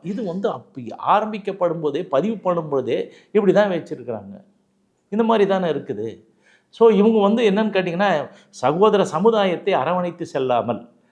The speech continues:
சகோதர சமுதாயம் இல்ல, தமிழ்நாட்டுல எல்லாம் தானே, நீ மட்டும் தானே இருக்கிறீங்க. இவ்வளோ பெரிய ஒரு தேசிய இனத்தை அசிங்கப்படுத்தி கொண்டு இருக்கிறார் ராமதாஸ். அவ்வளவுதான்.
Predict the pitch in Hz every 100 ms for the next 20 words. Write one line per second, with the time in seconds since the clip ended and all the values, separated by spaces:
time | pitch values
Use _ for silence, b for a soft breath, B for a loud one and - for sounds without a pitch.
0 | _ - 156 180 220 202 190 185 214 208
1 | 175 151 160 208 190 185 156 170 160 160
2 | 151 175 160 160 165 160 160 170 151 101
3 | - _ _ _ _ _ _ _ _ _
4 | _ 143 202 240 240 196 175 147 123 208
5 | 226 214 190 175 196 202 180 240 214 190
6 | 180 170 165 151 147 151 143 131 135 113
7 | - - 135 127 117